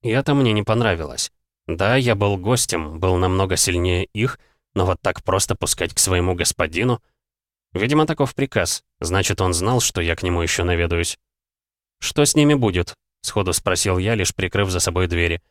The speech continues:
Сэнго сидел за столом и перебирал бумаги, и стоило мне войти, как парень вздрогнул, но сразу же взял себя в руки. "С кем именно?" — хмуро переспросил он.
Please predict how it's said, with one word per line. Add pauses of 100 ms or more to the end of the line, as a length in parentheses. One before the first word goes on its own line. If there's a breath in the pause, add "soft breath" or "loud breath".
(560)
Сэнго
сидел
за
столом
и
перебирал
бумаги, (260 soft breath)
и
стоило
мне
войти,
как
парень
вздрогнул,
но
сразу
же
взял
себя
в
руки. (680)
"С
кем
именно?" — (320)
хмуро
переспросил
он.